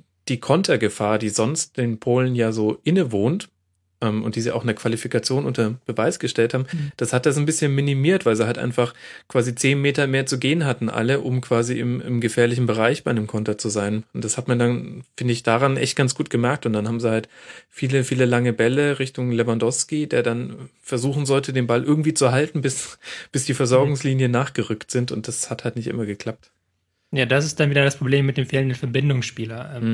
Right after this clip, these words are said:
Speaker 1: Mhm.
Speaker 2: wenn du natürlich an einem Mittelkreis verteidigst und da einen Ball eroberst, dann brauchst du keinen Verbindungsspieler mehr. Dann kannst du entweder direkt in die Tiefe spielen oder auf die Flügel raus.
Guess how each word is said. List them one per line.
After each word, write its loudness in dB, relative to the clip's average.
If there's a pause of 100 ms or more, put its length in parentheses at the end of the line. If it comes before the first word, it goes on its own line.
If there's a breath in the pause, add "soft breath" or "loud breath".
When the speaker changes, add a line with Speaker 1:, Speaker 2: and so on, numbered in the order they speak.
Speaker 1:
Mhm. -4
Speaker 2:
wenn -2
du 0
natürlich -2
an -4
einem 0
Mittelkreis 2
verteidigst 2
und -2
da 2
einen 0
Ball 2
eroberst, 2
dann -2
brauchst 0
du -6
keinen -4
Verbindungsspieler -2
mehr. -2
Dann -4
kannst -4
du -4
entweder 0
direkt -2
in 2
die 0
Tiefe 0
spielen 2
oder 2
auf 0
die -14
Flügel -4
raus. -6